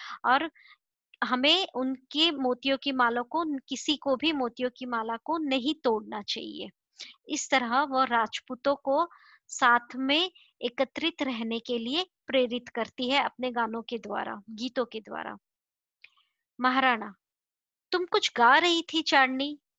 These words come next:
तुम संपूर्ण राजस्थान को एकता की श्रृंखला बांधकर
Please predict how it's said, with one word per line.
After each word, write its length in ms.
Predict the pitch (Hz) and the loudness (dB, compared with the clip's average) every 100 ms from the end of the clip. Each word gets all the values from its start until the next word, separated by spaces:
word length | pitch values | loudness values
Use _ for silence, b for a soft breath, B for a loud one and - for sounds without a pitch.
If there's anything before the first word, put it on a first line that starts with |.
| _ _ _ | _ _ _
तुम 200 | - 320 | -6 -4
संपूर्ण 680 | 320 - 277 254 320 330 311 | -4 2 2 2 2 4 4
राजस्थान 640 | 277 247 262 - 277 269 262 | 4 2 -2 -2 2 2 2
को 220 | - 294 | 2 2
एकता 580 | - 240 247 _ 285 285 | 2 0 -2 _ 2 2
की 220 | - 269 | 0 -6
श्रृंखला 640 | - 277 262 - 262 269 | -2 0 -2 -2 2 4
बांधकर 560 | 247 240 233 - 254 | 6 4 2 -2 -2